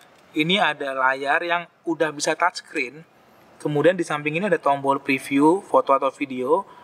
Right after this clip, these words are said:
tombol menu, berikutnya ada tombol main dial yang multifungsi, kemudian ada tombol wifi dan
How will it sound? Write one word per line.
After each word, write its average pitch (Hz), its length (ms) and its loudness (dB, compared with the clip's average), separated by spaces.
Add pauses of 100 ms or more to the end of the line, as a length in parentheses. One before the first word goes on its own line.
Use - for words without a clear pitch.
(160)
tombol 139 320 4
menu, 143 480 -2 (320)
berikutnya 156 400 0
ada 151 80 -4
tombol 139 320 -6
main 139 240 -4
dial 127 400 -2 (240)
yang 143 160 2
multifungsi, 151 800 0 (580)
kemudian 151 480 4
ada 156 240 -2
tombol 143 400 -2
wifi 156 600 0
dan 170 320 -4